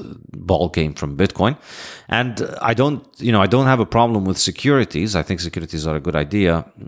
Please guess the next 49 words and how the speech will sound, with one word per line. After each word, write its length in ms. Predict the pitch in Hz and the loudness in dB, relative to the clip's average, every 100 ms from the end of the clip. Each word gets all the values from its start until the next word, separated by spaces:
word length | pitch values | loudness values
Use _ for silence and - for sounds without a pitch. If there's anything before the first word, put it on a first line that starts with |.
| 62 67 | -10 -8
and 100 | 73 | -6
I 40 | |
think 180 | 80 73 | -8 -4
there 140 | 82 | -4
is 100 | 87 | -2
value 300 | 82 92 87 | 0 0 0
for 120 | 73 | -4
securities. 640 | 76 - 82 73 - 65 - - - - _ | -8 -4 -4 -4 -4 -8 -10 -16 -18 -20 _
But 120 | 120 123 | 0 2
I 60 | |
definitely 360 | 113 151 143 139 | 4 2 2 2
have 100 | 120 | 2
a 60 | |
problem 280 | 104 117 110 | 4 4 4
with 100 | 101 | 4
all 140 | 95 95 | 4 6
these 260 | 92 80 | 4 2
digital 300 | - 95 92 | 0 0 0
currencies 420 | 87 80 78 73 - | 0 0 0 -2 -6
pretending 520 | 73 - 95 82 73 | -4 0 0 0 -2
to 120 | - | -2
be 140 | 69 73 | -2 -2
currencies 500 | - 78 67 69 76 | 0 0 0 -4 -4
when 180 | 73 65 | -4 -2
they're 180 | 67 | -4
in 180 | 50 82 | -4 -10
fact 340 | - 78 69 - | -2 0 0 -4
securities, 540 | - - 117 82 76 | -4 2 2 2 0
and 100 | 78 | -2
I 40 | |
believe 260 | 71 76 69 | 0 -2 -2
this 140 | 65 | -4
is 100 | 71 | -6
just 280 | 62 67 - | -6 -6 -6
fraud. 440 | - 71 58 - - | -2 0 0 -8 -14
And 140 | 69 | -10
I 40 | 69 | -6
don't 240 | 78 64 | -4 -4
believe 340 | 65 69 65 - | -6 -8 -8 -10
that 200 | 58 - | -10 -6
they 260 | 64 50 52 | -6 -8 -10
will 180 | 65 62 | -10 -8
ever 240 | 78 69 | -8 -8
have 240 | 69 64 | -10 -12
any 140 | 67 67 | -16 -16
kind 260 | - 67 | -14 -16
of 80 | 65 | -12
value 300 | 69 78 110 | -8 -4 -4
because 360 | 107 - 104 | -6 -2 -2